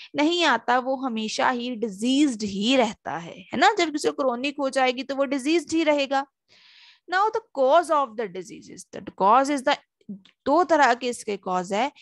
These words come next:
immediate cause and contributory cause। अब इमीडिएट कॉज क्या है? इमीडिएट कॉज ये होता है बच्चों कि organism enter our body, कोई भी ऑर्गेनिज्म हमारी बॉडी में एंटर हुआ और हमें डिजीज हुई,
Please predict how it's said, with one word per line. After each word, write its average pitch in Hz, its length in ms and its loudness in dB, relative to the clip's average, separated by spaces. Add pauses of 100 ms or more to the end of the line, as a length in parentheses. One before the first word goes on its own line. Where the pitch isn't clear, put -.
(340)
immediate 330 720 0
cause 269 260 0
and 247 320 -4
contributory 180 760 -4
cause। 185 380 -8 (340)
अब - 200 0
इमीडिएट 359 600 4
कॉज 269 380 4
क्या 202 240 4
है? 185 160 -4 (360)
इमीडिएट 262 500 -2
कॉज 233 340 0
ये 220 160 -6
होता 214 340 -4
है 190 100 0
बच्चों 196 400 -4 (480)
कि 285 220 -8
organism 311 720 2 (360)
enter 220 400 2
our 247 240 2
body, 214 380 -4 (100)
कोई 220 220 -4
भी 247 100 -6
ऑर्गेनिज्म 240 580 -4
हमारी 220 220 -6
बॉडी 202 340 -4
में 220 200 -12
एंटर 190 320 -4
हुआ 233 200 2
और 240 220 0
हमें 208 320 -6
डिजीज 247 520 0
हुई, 170 200 -6